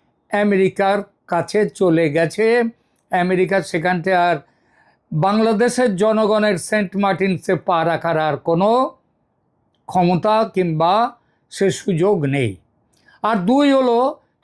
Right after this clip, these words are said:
চট্টগ্রামের বন-, চট্টগ্রাম বন্দরের দখল নিয়ে বঙ্গোপসাগরে কর্তৃত্ব স্থাপন করা, চীনের ওপর নজর রাখা,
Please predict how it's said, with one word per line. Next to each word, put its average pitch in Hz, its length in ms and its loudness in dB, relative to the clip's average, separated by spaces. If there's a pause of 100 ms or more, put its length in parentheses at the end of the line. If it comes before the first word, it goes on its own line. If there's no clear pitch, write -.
চট্টগ্রামের 247 1040 0
বন-, 202 400 0 (100)
চট্টগ্রাম 220 720 0
বন্দরের 226 680 2
দখল 240 440 0
নিয়ে 180 400 0 (540)
বঙ্গোপসাগরে 240 1160 0
কর্তৃত্ব 208 840 -2
স্থাপন 175 540 -2
করা, 175 440 0 (360)
চীনের 226 400 2
ওপর 240 260 0
নজর 214 480 0
রাখা, 247 460 0